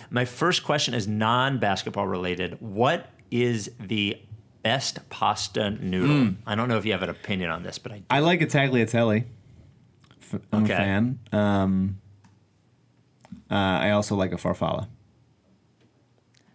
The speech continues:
Speaker 1: By far my favorite is the bucatini, which, if you don't know, is the thicker spaghetti with the hole sort of in the
Speaker 2: Yeah.
Speaker 1: middle.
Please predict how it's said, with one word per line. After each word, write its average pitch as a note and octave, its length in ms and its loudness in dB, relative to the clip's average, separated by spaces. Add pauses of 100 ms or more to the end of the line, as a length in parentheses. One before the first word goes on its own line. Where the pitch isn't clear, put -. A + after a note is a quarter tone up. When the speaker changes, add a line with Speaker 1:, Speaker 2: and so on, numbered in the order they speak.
(1200)
Speaker 1:
By A#2 140 4
far A#2+ 460 2
my F#2 160 0
favorite F#2+ 500 0
is G2 120 -4
the - 80 -12
bucatini, C3 800 -4 (220)
which, G2+ 460 -4 (600)
if - 140 -6
you A2 60 -2
don't A2+ 220 0
know, G2+ 440 0
is F#2 200 -4
the F2+ 500 -2 (1300)
thicker C3+ 320 0
spaghetti G#2+ 560 0
with G2 160 -4
the G2 60 -4
hole G2+ 760 0
sort F#2 300 -2
of F2 100 -4
in F2 100 -2
the E2 80 -2
Speaker 2:
Yeah. A2+ 160 6
Speaker 1:
middle. - 220 -4